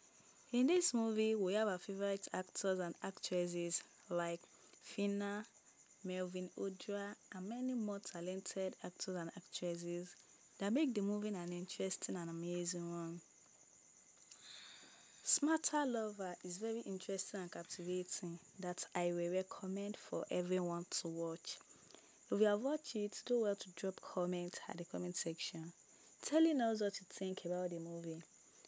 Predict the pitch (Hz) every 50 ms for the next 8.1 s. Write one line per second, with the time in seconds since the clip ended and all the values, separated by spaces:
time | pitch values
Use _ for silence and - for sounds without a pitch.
0 | - - - 180 180 - - 180 175 180 185 185 185 196 226 254 262 254 - -
1 | 202 185 180 180 - - 175 170 165 170 170 170 170 165 165 - - - - -
2 | - - - - - - - - - - - - - - 190 185 - - - 247
3 | 247 233 208 - - - 208 196 180 - - - 180 175 180 175 - - - 175
4 | 170 185 185 180 170 - - 175 170 165 165 165 165 160 160 160 160 - - -
5 | - - - - - - - - - 247 277 277 233 190 170 170 175 185 185 180
6 | 185 190 185 208 202 - - - 262 269 262 - - 254 220 190 170 175 175 180
7 | 185 190 190 190 190 190 190 185 196 - - - - - 175 175 175 170 170 -
8 | -